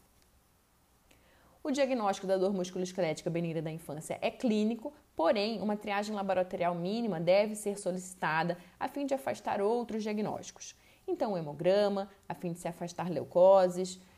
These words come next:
V H S e P C R, então as provas de atividade inflamatória devem vir normais.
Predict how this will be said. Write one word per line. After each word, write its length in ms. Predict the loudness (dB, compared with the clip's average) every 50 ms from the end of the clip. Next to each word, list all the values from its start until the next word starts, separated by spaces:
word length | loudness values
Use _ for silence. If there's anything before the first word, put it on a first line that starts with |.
| -20 -20 -20 _ _ _ _ _ _ _ -4
V 100 | -2 0
H 140 | 4 6 8
S 300 | 8 8 8 6 2 -6
e 20 |
P 140 | 0 0 0
C 160 | 0 0 -2
R, 180 | 0 0 2 0
então 180 | 0 -2 -4 -6
as 100 | -8 -6
provas 240 | -4 -4 -4 -4
de 40 | -4
atividade 340 | -6 -6 -2 -2 -2 -2 -2
inflamatória 500 | -6 -6 -6 -6 -6 -2 -2 0 0 2
devem 340 | 2 4 4 4 4 2 -2
vir 220 | -2 -2 -2 -2
normais. 720 | -4 -8 -8 -6 -4 -2 0 0 0 0 -2 -4 -6 -10